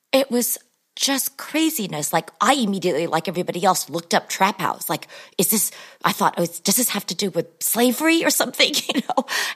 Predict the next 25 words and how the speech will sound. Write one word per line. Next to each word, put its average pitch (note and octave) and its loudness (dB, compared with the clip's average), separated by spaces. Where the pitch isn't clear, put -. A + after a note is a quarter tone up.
And B3 6
it, - 0
it's, B3+ 2
it's A#3 4
hard C#4+ 4
to - -4
explain G#3 -2
even A3 0
to - -2
anybody F#3+ 2
the E3+ 2
multiple, F3 2
I - -2
mean, - -4
the F#3 2
link F3 -2
back, - 2
you F#3+ 2
know, D3+ 4
to, D3+ -2
to F3 -2
what E3+ 2
makes E3 0
it - -4
controversial. D#3+ 0